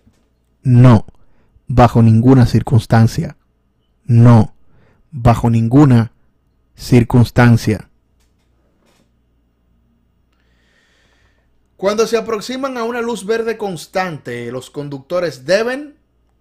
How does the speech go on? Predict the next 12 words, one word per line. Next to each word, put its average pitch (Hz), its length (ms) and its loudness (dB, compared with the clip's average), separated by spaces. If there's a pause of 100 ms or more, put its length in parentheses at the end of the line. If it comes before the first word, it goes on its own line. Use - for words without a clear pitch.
(340)
continuar 196 720 -12
conduciendo 156 1000 -14
a 156 160 -12
menos 208 360 -16
que 160 180 -12
haya 185 200 -10
vehículos 190 640 -14
o 185 180 -14
peatones 190 760 -14
en 139 120 -18
la 139 60 -18
intersección. 131 800 -16